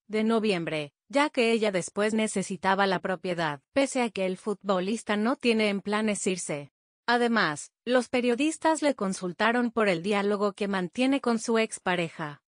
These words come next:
y Wanda Nara aseguró que, después del episodio, "hablamos constantemente por cosas de las chicas", haciendo referencia a Francesca e Isabela, las hijas que tienen en común.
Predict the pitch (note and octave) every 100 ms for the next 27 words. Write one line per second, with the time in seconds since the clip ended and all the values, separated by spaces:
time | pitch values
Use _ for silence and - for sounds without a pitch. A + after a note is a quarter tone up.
0 | _ B3+ A3+ C4 D4 D4 D4 C4 C4 C#4+
1 | B3+ G#3 F3 F3+ G#3+ - E3 D#3 _ -
2 | A3+ - B3+ C4 C4+ B3+ A#3 A3+ - G#3+
3 | F3+ E3+ D#3 - - G#3+ A3 B3 D4 -
4 | A3 G3 - C#4 C4+ C4 A3+ A3 A3+ -
5 | F#3 E3+ B3 A#3+ A3 G3 G3 F#3+ - G#3
6 | - D#3+ D3+ - - _ G#3+ - C4 C#4+
7 | D4 C4 A3 F3 F#3+ G3+ A3+ G#3 F#3 -
8 | G#3+ G3+ A3+ A3+ - F#3+ F3+ E3+ G3 F3+
9 | E3+ C#3+ C#3+ - _ - A3+ A#3 C4+ C#4+
10 | D4 C#4 - A#3 A3 A3 G#3+ G#3 G3 G#3
11 | G3 F3+ D3+